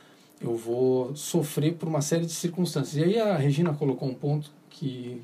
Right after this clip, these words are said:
que ela sempre traz com muita sabedoria, que é essa questão do desapego. A gente vem falando aqui, então você tem que tirar um tempo pra pensar,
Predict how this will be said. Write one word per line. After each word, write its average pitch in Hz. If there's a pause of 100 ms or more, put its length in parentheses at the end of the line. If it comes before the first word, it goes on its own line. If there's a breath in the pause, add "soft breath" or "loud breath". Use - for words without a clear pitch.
(120)
que -
ela 123 (120)
sempre 151
traz 139
com -
muita 131
sabedoria, 131 (640 loud breath)
que 147
é 151
essa 165
questão 156
do 151
desapego. 135 (1000)
A 123
gente 151
vem 160
falando 151
aqui, 160 (280 loud breath)
então 160
você 151
tem 156
que 151
tirar 147
um 147
tempo 139
pra -
pensar, 160